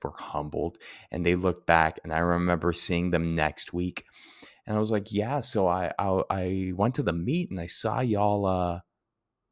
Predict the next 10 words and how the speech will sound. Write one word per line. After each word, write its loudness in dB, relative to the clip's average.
I -8
saw 0
you 0
take -6
on -2
that, -4
that -6
specific, -4
uh, -2
student." -2